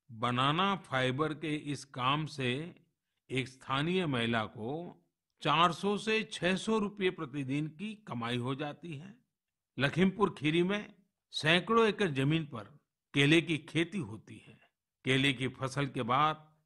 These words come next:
आमतौर पर किसानों को इसके तने को फेंकने के लिए अलग से खर्च करना पड़ता था। अब उनके पैसे भी बच जाते हैं, यानी आम के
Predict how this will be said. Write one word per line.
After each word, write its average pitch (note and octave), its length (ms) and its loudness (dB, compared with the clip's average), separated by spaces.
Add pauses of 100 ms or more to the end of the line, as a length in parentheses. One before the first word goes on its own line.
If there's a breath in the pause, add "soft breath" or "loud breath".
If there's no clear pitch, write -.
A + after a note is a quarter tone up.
आमतौर C3+ 640 4
पर B2 340 -14 (300)
किसानों F#3+ 500 0
को G#3 460 -8 (420)
इसके G#3+ 300 0
तने F3+ 460 2
को G#3 180 -4
फेंकने D3 500 -4
के D3 100 -6
लिए A2+ 380 -8 (560)
अलग D3+ 220 4
से A3 200 -4
खर्च G#3 220 -4
करना D3+ 280 -4
पड़ता A2 420 -12
था। B2+ 220 -20 (480)
अब B2 140 -2
उनके C3 380 0
पैसे A#2 420 -4
भी F#3+ 120 0
बच F3+ 180 0
जाते F3 340 -8
हैं, E3 260 -14 (420)
यानी C#3+ 280 2
आम C#3 380 2
के C#3+ 160 -4